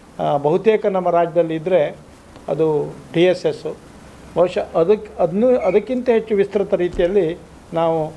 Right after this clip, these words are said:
ಮಾಡ್ಲಿಕ್ಕೆ ಹೊರಟಿದ್ದೇವೆ. ಯಾಕಂತಂದರೆ ನಮಗೆ ಪಾರ್ಕಿಂಗು ಮತ್ತು ರಾಷ್ಟ್ರೀಯ ಹೆದ್ದಾರಿ ಹೊಂದ್ಕೊಂಡಿದೆ. ಆ, ಅದ್ರ ಜೊತೆಯಲ್ಲಿ, ಆ, ನಾವು ಅದೇ ಈಗಾಗಲೇ ಎಸ್ಕಲೇಟರು ಮತ್ತು ಇದೆಲ್ಲ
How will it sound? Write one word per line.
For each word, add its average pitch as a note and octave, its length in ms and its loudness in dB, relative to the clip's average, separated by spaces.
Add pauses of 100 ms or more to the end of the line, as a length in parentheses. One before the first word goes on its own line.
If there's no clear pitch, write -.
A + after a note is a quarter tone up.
(420)
ಮಾಡ್ಲಿಕ್ಕೆ E3 360 2
ಹೊರಟಿದ್ದೇವೆ. D#3+ 380 0
ಯಾಕಂತಂದರೆ D#3+ 680 0 (520)
ನಮಗೆ D#3+ 400 2
ಪಾರ್ಕಿಂಗು F3 760 -2 (200)
ಮತ್ತು D#3+ 360 0
ರಾಷ್ಟ್ರೀಯ D#3 380 2
ಹೆದ್ದಾರಿ D#3+ 340 2
ಹೊಂದ್ಕೊಂಡಿದೆ. D#3+ 640 -2
ಆ, E3 960 -6
ಅದ್ರ E3 160 0
ಜೊತೆಯಲ್ಲಿ, F#3+ 680 2
ಆ, E3+ 920 -2
ನಾವು E3+ 340 0
ಅದೇ E3 360 2
ಈಗಾಗಲೇ E3 440 2
ಎಸ್ಕಲೇಟರು E3 880 2
ಮತ್ತು D#3 300 0
ಇದೆಲ್ಲ D#3+ 280 2